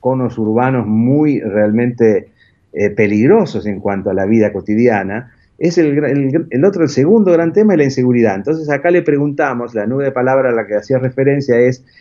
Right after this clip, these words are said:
¿qué sentimientos, eh, tiene frente al tema de la inseguridad? Y,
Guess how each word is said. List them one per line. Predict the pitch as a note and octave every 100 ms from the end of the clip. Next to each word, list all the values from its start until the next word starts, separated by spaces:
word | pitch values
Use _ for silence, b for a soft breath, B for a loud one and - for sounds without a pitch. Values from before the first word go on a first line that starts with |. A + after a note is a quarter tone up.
| b
¿qué | - F3+
sentimientos, | F3+ E3 D3 D3+ F3+ D3+ A2 - F#2 E2 - _ _ _ _ -
eh, | A#2 A2 G#2 G2+ F#2+ G#2+ G2+ G2 F#2 F2+ F2 _
tiene | C#3 D3+ D#3
frente | C#3+ D3 D#3+ A2 G#2+ G2+
al | F#2+
tema | A2+ A2 G#2+
de |
la | G2+
inseguridad? | G2+ G2+ F#2+ F#2+ F#2 E2 D#2+
Y, | A2+ G#2+ G2+ F#2+ F#2+ F2+